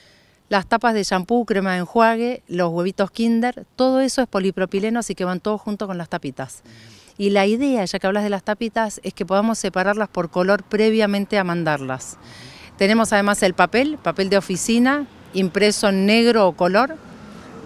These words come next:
Speaker 1: folletos, diarios, revistas, catálogos. Todo lo que es material impreso, que las boletas de las elecciones, que en realidad ya hay mucho listo preparándose para enviar. Los C Ds y D V Ds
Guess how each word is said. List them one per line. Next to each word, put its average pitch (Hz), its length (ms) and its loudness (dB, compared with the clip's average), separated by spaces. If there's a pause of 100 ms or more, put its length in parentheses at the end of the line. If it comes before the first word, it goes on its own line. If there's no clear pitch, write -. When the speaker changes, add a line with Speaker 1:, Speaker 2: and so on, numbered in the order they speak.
Speaker 1:
folletos, 196 680 2
diarios, 220 480 2
revistas, 190 540 -4
catálogos. 185 840 -2 (1120)
Todo 277 220 4
lo 254 120 4
que 247 140 2
es 240 80 2
material 214 480 2
impreso, 220 800 0
que 156 580 -2 (180)
las 185 220 -2
boletas 180 720 0 (140)
de 165 140 -2
las 175 140 2
elecciones, 208 840 0
que 190 80 -2
en 185 100 -2
realidad 202 380 2
ya 208 140 -4
hay 202 100 0
mucho 208 360 0
listo 214 380 -4
preparándose 180 720 -4
para 165 200 -4
enviar. 151 400 -4 (720)
Los 185 200 0
C 202 180 2
Ds 262 340 -2
y 190 120 -4
D 185 120 0
V 196 240 0
Ds - 280 -10